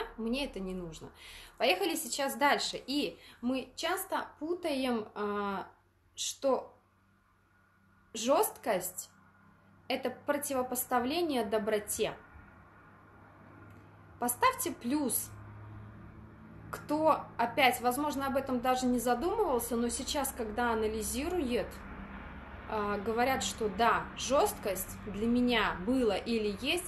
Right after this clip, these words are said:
это противопоставление доброте. Поставьте, пожалуйста, плюс. А я пока читаю. Очень классные комменты. Я прям, да. Жёсткость, противопоставление доброте.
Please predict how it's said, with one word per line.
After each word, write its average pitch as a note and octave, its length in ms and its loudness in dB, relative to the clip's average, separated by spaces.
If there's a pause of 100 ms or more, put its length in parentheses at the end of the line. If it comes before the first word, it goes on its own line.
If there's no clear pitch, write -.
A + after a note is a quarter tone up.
это B3 220 0
противопоставление A#3+ 1400 0
доброте. A3 840 0 (3500)
Поставьте, C4 480 0
пожалуйста, A3+ 600 2
плюс. G3+ 560 -2 (960)
А G3 100 -8
я G#3 100 2
пока G#3+ 280 -4
читаю. G3+ 420 -4
Очень A#3 320 0
классные F#3+ 400 -4
комменты. G#3+ 760 -2 (160)
Я G#3+ 220 8
прям, G#3 480 0 (100)
да. G3 380 4 (800)
Жёсткость, B3 720 2
противопоставление A#3+ 1120 0
доброте. G#3+ 800 0